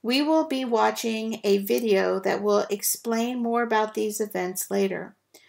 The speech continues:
You get to choose the topics you want to discuss from the assigned chapters, and through collaborative learning, you will have a better understanding of what cultural hegemony is.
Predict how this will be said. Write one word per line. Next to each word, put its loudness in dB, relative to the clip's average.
You -4
get 0
to 4
choose -4
the -6
topics -2
you -4
want -4
to -8
discuss -2
from -4
the 2
assigned -2
chapters, -8
and -4
through 0
collaborative 0
learning, -2
you -4
will 4
have -2
a 0
better 0
understanding -4
of -8
what 0
cultural -4
hegemony -6
is. -8